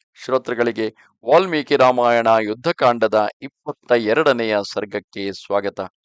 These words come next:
ಶ್ರೀರಾಮಚಂದ್ರನು ಸಮುದ್ರದ ದಡದಲ್ಲಿ ಸಮುದ್ರ ರಾಜನನ್ನು ಪ್ರಾರ್ಥಿಸುತ್ತಾ ಗರ್ಭಶಯನನಾಗಿ ಮೂರು ರಾತ್ರಿಗಳು ಉಪವಾಸದಿಂದ ಕಳೆಯುತ್ತಾನೆ. ವ್ರತ ನಿಯಮಗಳನ್ನು ಕಟ್ಟುನಿಟ್ಟಾಗಿ ಪಾಲಿಸುತ್ತಿದ್ದರೂ ಸಮುದ್ರ ರಾಜನು ಕಾಣಿಸಿಕೊಳ್ಳದೆ ಹೋದಾಗ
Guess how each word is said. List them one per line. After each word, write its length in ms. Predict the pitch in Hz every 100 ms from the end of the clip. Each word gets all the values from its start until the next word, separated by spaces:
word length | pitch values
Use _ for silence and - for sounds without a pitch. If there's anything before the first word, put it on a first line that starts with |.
| _ _ _ _ _ _ _
ಶ್ರೀರಾಮಚಂದ್ರನು 1000 | 226 214 185 175 165 160 151 147 143 135 -
ಸಮುದ್ರದ 560 | 156 214 170 147 135
ದಡದಲ್ಲಿ 600 | 127 120 147 147 131 123 127 -
ಸಮುದ್ರ 480 | 165 240 202 165 160
ರಾಜನನ್ನು 540 | 147 139 139 135 127
ಪ್ರಾರ್ಥಿಸುತ್ತಾ 840 | - 113 151 170 143 120 - 117 113 _ 101
ಗರ್ಭಶಯನನಾಗಿ 1160 | 135 190 175 165 139 139 151 135 127 120 117 - _ _ 139
ಮೂರು 400 | 185 247 226 160
ರಾತ್ರಿಗಳು 600 | 139 151 - 147 135 123
ಉಪವಾಸದಿಂದ 920 | - 117 190 156 135 131 123 127 120
ಕಳೆಯುತ್ತಾನೆ. 720 | - 120 120 - 123 117 - _ _ _ _ _ _ 156
ವ್ರತ 180 | 202
ನಿಯಮಗಳನ್ನು 840 | 233 196 202 190 165 160 151 143 123
ಕಟ್ಟುನಿಟ್ಟಾಗಿ 840 | 135 - 196 156 - 143 131 127
ಪಾಲಿಸುತ್ತಿದ್ದರೂ 880 | - 120 160 151 127 135 123 131 123
ಸಮುದ್ರ 540 | - 127 202 185 147
ರಾಜನು 440 | 139 135 131 123 113
ಕಾಣಿಸಿಕೊಳ್ಳದೆ 800 | 110 156 180 151 135 127 123
ಹೋದಾಗ 460 | 117 120 120 120